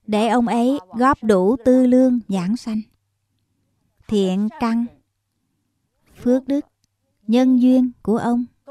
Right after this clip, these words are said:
đều đầy đủ. Nếu như trong ba thứ này có một thứ không đủ, thì ông ấy không thể vãng sanh. Duyên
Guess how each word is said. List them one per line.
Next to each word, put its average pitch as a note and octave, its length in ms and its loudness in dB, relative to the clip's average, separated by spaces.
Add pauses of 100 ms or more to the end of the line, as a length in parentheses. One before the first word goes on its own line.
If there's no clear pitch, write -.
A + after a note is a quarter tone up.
(100)
đều G3+ 340 0
đầy F#3+ 260 -4
đủ. F3+ 280 -4 (1300)
Nếu A#3+ 180 2
như A#3+ 240 2
trong A#3 320 -2
ba A#3+ 220 -2
thứ C#4 180 -4
này F3+ 320 -2 (280)
có B3+ 160 0
một B3 260 2
thứ C4+ 220 0
không C#4 260 -2
đủ, G3+ 300 0 (680)
thì F#3+ 200 -4
ông G3 180 -4
ấy A3+ 360 -4
không A3+ 240 -2
thể F#3 340 -4
vãng G3 220 -6
sanh. G#3+ 240 -12 (1700)
Duyên A#3+ 460 2